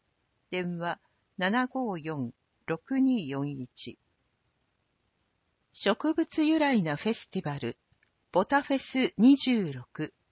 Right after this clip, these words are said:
五百年続く植木の産地、細川に植物やフードマーケット、ワークショップが勢揃いします。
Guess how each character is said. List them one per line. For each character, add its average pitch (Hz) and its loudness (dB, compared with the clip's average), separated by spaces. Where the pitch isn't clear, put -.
五 - 0
百 269 2
年 220 6
続 180 -6
く 175 0
植 247 2
木 262 6
の 254 8
産 240 4
地、 - -6
細 254 -2
川 196 0
に 151 -2
植 220 0
物 254 -2
や 135 0
フ 240 0
ー 277 0
ド 277 6
マ 262 8
ー 247 0
ケ 170 -4
ッ 170 -10
ト、 131 -4
ワ 240 6
ー 285 -2
ク - -14
シ - 0
ョ - 6
ッ 285 -4
プ 190 0
が 131 -2
勢 196 -2
揃 202 0
い 131 -10
し - -4
ま 123 0
す。 - -10